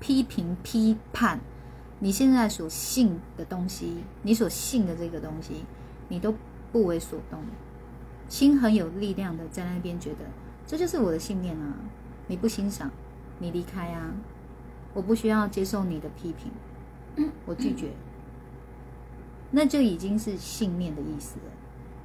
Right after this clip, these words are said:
而我毕生的信念就是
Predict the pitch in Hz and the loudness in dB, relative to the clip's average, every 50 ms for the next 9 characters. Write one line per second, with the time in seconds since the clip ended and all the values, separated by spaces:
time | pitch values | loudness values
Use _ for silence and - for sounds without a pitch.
0 | - - - - - - - - - - - - - - - - - - - - | -14 -14 -14 -14 -14 -14 -14 -14 -16 -16 -16 -16 -16 -16 -16 -14 -14 -14 -14 -14
1 | - - - - - - - - - - - - - - - - - - - - | -14 -14 -14 -14 -14 -14 -14 -14 -14 -14 -14 -14 -14 -16 -16 -16 -16 -16 -16 -16
2 | - - - - - - - - - - - - - - - - - - - - | -16 -16 -16 -16 -16 -16 -16 -16 -16 -14 -14 -14 -14 -14 -14 -14 -14 -14 -14 -6
3 | - 233 254 302 294 233 190 185 - - 277 262 220 - - 226 214 214 190 175 | 4 6 8 10 10 10 8 8 6 4 4 4 4 6 4 4 6 6 4 2
4 | - - - 214 180 170 180 180 170 160 160 - 175 165 - - 165 143 | -2 -2 -2 0 0 0 -2 -2 -4 -4 -6 -6 -6 -6 -4 -4 -4 -4